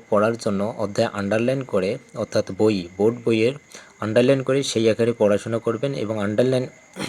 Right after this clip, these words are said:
একবার রিভিশন করলেই সেক্ষেত্রে আমাদের কিন্তু এমসিকিউ দ্রুত হয়ে যাচ্ছে। জ্ঞানমূলক প্রশ্ন এবং সেম-, উম, সিকিউ এর জ্ঞানমূলক প্রশ্ন এবং এমসিকিউ প্রশ্ন দুইটি একসঙ্গে হয়ে যাচ্ছে। পাশাপাশি এর মাঝে বলবো, বিগত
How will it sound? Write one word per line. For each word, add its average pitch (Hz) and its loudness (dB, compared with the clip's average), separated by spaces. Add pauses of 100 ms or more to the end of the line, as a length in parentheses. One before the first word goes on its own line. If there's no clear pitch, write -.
(180)
একবার 117 2
রিভিশন 117 0
করলেই 123 4 (360)
সেক্ষেত্রে 120 0
আমাদের 117 2
কিন্তু 113 -4 (360)
এমসিকিউ 113 0
দ্রুত 110 -2
হয়ে 98 2
যাচ্ছে। 85 -4 (560)
জ্ঞানমূলক 120 4
প্রশ্ন 127 -4
এবং 117 0 (240)
সেম-, 120 -2 (220)
উম, 110 -2
সিকিউ - -2
এর 139 4
জ্ঞানমূলক 113 2
প্রশ্ন - -4
এবং 135 0
এমসিকিউ 110 -2 (220)
প্রশ্ন 110 -2
দুইটি 107 -2
একসঙ্গে 104 -2
হয়ে 90 -2
যাচ্ছে। 90 -4 (600)
পাশাপাশি 139 2 (480)
এর 110 2
মাঝে 110 2
বলবো, 107 2
বিগত 113 0